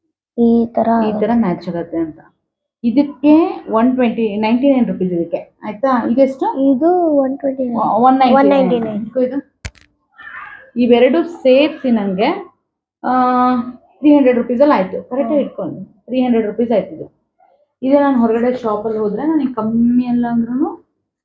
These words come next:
Speaker 2: ಒಂದು, ಈ, ಈ ಸ್ಕರ್ಟ್ ಅಂತೂ ಸಪರೇಟ್ ಸಿಗಲ್ಲ. ಇದು ಜಾಯಿಂಟ್ ಆಗಿ ಹಿಂಗ್ ಕೊಟ್ಟಿರ್ತಾರೆ, ಅವ್ರ ಪೇರ್ ಇರುತ್ತದು. ಫುಲ್ ಪೇರಿಗೆ ಒಂದ್ ಕಮ್ಮಿ ಅಂದ್ರೂನು ಫೋರ್ ಫಿಫ್ಟಿ, ಫೈವ್ ಹಂಡ್ರೆಡ್ ಅಂತೂ ಇರುತ್ತೆ.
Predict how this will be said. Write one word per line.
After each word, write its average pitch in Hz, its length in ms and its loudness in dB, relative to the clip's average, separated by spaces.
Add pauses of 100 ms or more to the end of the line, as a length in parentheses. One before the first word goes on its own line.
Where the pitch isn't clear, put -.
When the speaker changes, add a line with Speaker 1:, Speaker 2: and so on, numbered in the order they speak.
(120)
Speaker 2:
ಒಂದು, 214 680 2
ಈ, 240 200 2
ಈ 226 300 -6
ಸ್ಕರ್ಟ್ 233 280 0
ಅಂತೂ 262 180 -2
ಸಪರೇಟ್ 233 320 -4
ಸಿಗಲ್ಲ. 196 340 -2 (600)
ಇದು 202 260 -4
ಜಾಯಿಂಟ್ 233 300 0
ಆಗಿ 240 100 0
ಹಿಂಗ್ 233 160 2
ಕೊಟ್ಟಿರ್ತಾರೆ, 202 340 -2
ಅವ್ರ 180 160 0
ಪೇರ್ 220 220 0
ಇರುತ್ತದು. 185 580 -4
ಫುಲ್ 226 180 -4
ಪೇರಿಗೆ 214 500 2 (540)
ಒಂದ್ 254 120 -8
ಕಮ್ಮಿ 233 400 0
ಅಂದ್ರೂನು 262 360 0
ಫೋರ್ 220 220 -4
ಫಿಫ್ಟಿ, 226 260 -6
ಫೈವ್ 196 220 -10
ಹಂಡ್ರೆಡ್ 196 200 -8
ಅಂತೂ 185 200 -4
ಇರುತ್ತೆ. - 520 -6